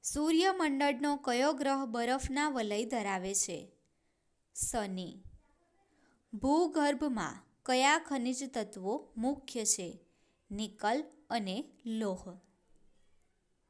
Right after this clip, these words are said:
પૃથ્વીના આંતરિક ભૂગર્ભને કયા નામે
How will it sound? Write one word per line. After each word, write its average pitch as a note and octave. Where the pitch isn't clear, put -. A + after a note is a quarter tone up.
પૃથ્વીના D4+
આંતરિક B3
ભૂગર્ભને B3
કયા C4+
નામે A3+